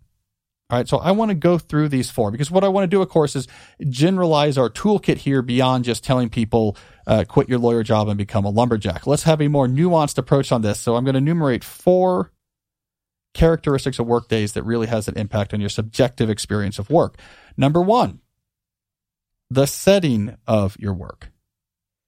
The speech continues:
right? This is what we got with the lumberjack data. Being outside, for example, tends to make human beings happier and less stressed. Things like stressful commutes, busy offices, having a, a, an ugly home office, it's, you know, in your laundry room and it's loud and it's cluttered.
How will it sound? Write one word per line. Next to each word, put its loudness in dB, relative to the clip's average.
right? -2
This 2
is 0
what 2
we -2
got 2
with -4
the -2
lumberjack 0
data. 2
Being -4
outside, 2
for 0
example, -2
tends -4
to -2
make -4
human -4
beings -4
happier -2
and -6
less -4
stressed. -2
Things 2
like 4
stressful 0
commutes, -2
busy 2
offices, 0
having 0
a, 2
a, 0
an -2
ugly 2
home 2
office, -2
it's, -6
you -2
know, 0
in -2
your -2
laundry 2
room 0
and -2
it's -6
loud 2
and -2
it's -6
cluttered. 2